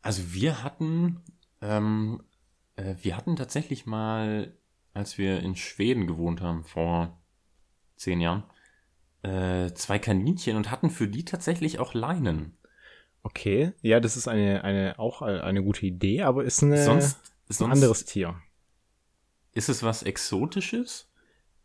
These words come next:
Speaker 1: Ich könnte mir nämlich vorstellen, dass es sowas f-, zum Beispiel für Leguane oder sowas gibt.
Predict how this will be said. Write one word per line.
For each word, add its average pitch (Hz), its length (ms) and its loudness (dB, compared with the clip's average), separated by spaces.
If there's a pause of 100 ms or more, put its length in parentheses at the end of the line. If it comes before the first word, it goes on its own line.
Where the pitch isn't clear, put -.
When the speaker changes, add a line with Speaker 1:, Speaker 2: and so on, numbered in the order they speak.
(300)
Speaker 1:
Ich - 140 -2
könnte 160 200 6
mir 156 120 6
nämlich 139 260 4
vorstellen, 127 460 0
dass 117 180 0
es 113 100 -4
sowas 113 300 0
f-, - 220 -16
zum - 160 -4
Beispiel 104 220 0
für - 180 0
Leguane 82 800 2
oder 82 200 -2
sowas 82 320 -2
gibt. - 240 -14